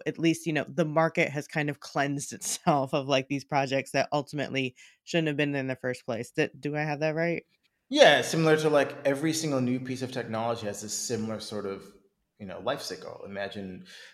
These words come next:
Speaker 2: think about railroads back in the mid nineteenth century.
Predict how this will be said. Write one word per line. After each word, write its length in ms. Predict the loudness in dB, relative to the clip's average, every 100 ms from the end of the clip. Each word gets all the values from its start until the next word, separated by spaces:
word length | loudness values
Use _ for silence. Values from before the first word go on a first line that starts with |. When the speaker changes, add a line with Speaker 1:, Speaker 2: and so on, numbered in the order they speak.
| _
Speaker 2:
think 140 | 0 4
about 240 | 4 4
railroads 500 | 4 4 2 -2 -4
back 280 | -2 -4 -4
in 80 | -8
the 160 | -8
mid 200 | -8 -6
nineteenth 380 | -6 -6 -8 -10
century. 380 | -10 -12 -12